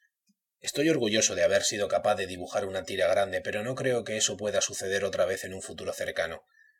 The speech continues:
En el negocio de la prensa, el espacio cuesta dinero y sospecho que la mayor parte de editores creen que la diferencia no compensa los costes.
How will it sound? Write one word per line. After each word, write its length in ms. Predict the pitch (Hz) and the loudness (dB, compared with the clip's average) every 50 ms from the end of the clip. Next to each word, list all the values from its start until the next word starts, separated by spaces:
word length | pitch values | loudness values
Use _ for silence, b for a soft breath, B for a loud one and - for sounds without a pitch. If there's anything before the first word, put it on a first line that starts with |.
| b b b _ | b b b _
En 140 | - 117 117 | -6 -2 0
el 80 | 113 | 0
negocio 380 | 113 113 104 120 131 - 147 139 | 2 2 0 0 -2 -2 0 0
de 80 | 131 117 | 2 4
la 120 | 107 - | 4 4
prensa, 440 | - 110 107 101 98 - 98 95 95 | 4 2 2 2 2 2 4 4 4
el 80 | 95 | 2
espacio 380 | 98 - - 113 107 - 110 - | 0 -2 -2 -4 -4 -4 -6 -6
cuesta 280 | - 101 - - 98 92 | -6 -6 -4 -2 -2 -2
dinero 380 | 90 92 98 95 87 87 87 | -2 -2 -4 -4 -4 -4 -4
y 60 | 87 | -4
sospecho 520 | 87 - 107 - - 135 127 - - 101 85 | -4 -2 -2 -2 -2 -2 -2 -2 -2 -4 -4
que 80 | 104 | -4
la 100 | 90 90 | -6 -6
mayor 300 | 87 87 92 113 131 131 | -6 -4 -4 -4 -4 -2
parte 320 | - 131 - 107 - 101 95 | -2 -2 -2 -2 -4 -6 -4
de 120 | 92 90 | -4 -4
editores 500 | 87 85 87 78 117 117 120 123 120 - | -4 -6 -6 -6 -4 -2 -2 0 -2 -2
creen 340 | - 123 110 113 110 104 95 | -2 -2 -2 -2 -2 -2 -4
que 80 | 101 95 | -4 -2
la 80 | 90 | -2
diferencia 460 | 87 87 - 107 104 110 - - 127 | -2 -2 -4 -4 -4 -4 -4 -6 -4
no 100 | 123 120 | -4 -4
compensa 480 | - - 98 92 - 98 98 95 - 95 | -4 -4 -6 -6 -6 -6 -4 -2 -2 -2
los 160 | 90 87 - | -2 -2 -4
costes. 440 | - - - - - 92 85 - | -4 -2 -2 -2 -2 -4 -6 -8